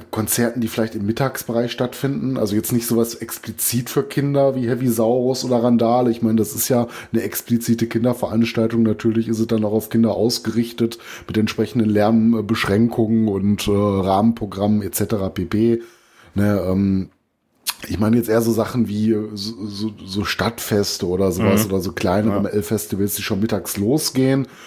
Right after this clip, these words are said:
Speaker 1: wo du schon gesagt hast, da kann man ja mal für zwei Stündchen mit seinen Kindern mal hingehen, wenn sie dann alt genug sind, so, sag mal so,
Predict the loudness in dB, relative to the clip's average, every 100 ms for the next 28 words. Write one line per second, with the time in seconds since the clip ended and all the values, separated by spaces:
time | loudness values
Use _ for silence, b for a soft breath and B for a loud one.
0 | B -2 0 2 2 2 0 0 -2 -2
1 | B B -8 -2 0 2 2 2 0 -2
2 | -6 -2 0 0 -2 0 0 2 2 2
3 | 0 B B B -6 -2 0 0 0 2
4 | 2 0 -2 -12 _ -4 -2 0 2 2
5 | 2 0 0 -4 -4 -6 -6 -4 -4 -4
6 | -6 -4 -6 -6 -6 -4 -4 -4 -6 -6
7 | -6 -6 -4 -4 -6